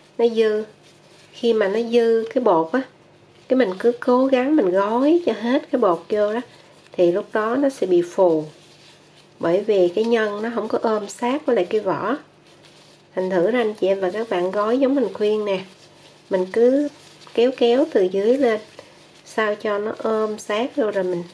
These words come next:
miết lại. Lăn tròn, lăn tròn. Xoay cho nó vòng tròn, để cho nó bóng và phẳng. Thì chút nữa nó đẹp. Tiếp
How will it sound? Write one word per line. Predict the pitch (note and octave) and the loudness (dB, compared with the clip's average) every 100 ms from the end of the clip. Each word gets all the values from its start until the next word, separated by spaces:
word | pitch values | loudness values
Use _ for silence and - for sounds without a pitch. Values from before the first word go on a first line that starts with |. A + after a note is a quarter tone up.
| - | -6
miết | G#3+ B3 - | -2 -2 -2
lại. | G3 D#3+ F3 - - - - - - - - - - - - - - - - - - - - - - | -4 -2 -6 -12 -20 -20 -20 -20 -20 -20 -20 -20 -20 -20 -20 -20 -20 -20 -20 -20 -20 -20 -20 -20 -8
Lăn | G#3 G#3+ G#3 G#3 - | -4 -4 -6 -12 -2
tròn, | G3 F3 E3 | 0 0 -4
lăn | F#3+ G3+ | -6 -8
tròn. | - F#3+ E3+ E3 - - - - | -2 0 0 -4 -16 -20 -20 -20
Xoay | - A#3+ A#3+ A#3+ A#3+ | -6 -2 2 0 2
cho | A#3+ | 0
nó | B3 | 0
vòng | C4 G3 F#3 | 0 0 0
tròn, | G3+ F#3 F3 - - - - - - - - | 0 0 -4 -12 -20 -20 -20 -20 -20 -20 -6
để | F3+ F#3+ | -2 0
cho | C4 A#3 A3 | 0 0 0
nó | A3 A#3+ | 0 0
bóng | A#3 A3 C4 F4+ | 0 0 0 0
và | - G#3+ | 0 -2
phẳng. | - D3+ D#3+ C#4 - - _ _ _ _ _ | -2 -2 0 -4 -6 -16 _ _ _ _ _
Thì | - F3+ | -10 0
chút | A#3+ C4+ | 0 0
nữa | C4+ | 0
nó | C4 | 0
đẹp. | A#3 F#3+ F3+ - _ _ _ _ _ _ _ _ _ _ _ | 2 2 0 -6 _ _ _ _ _ _ _ _ _ _ _
Tiếp | C#4+ | -8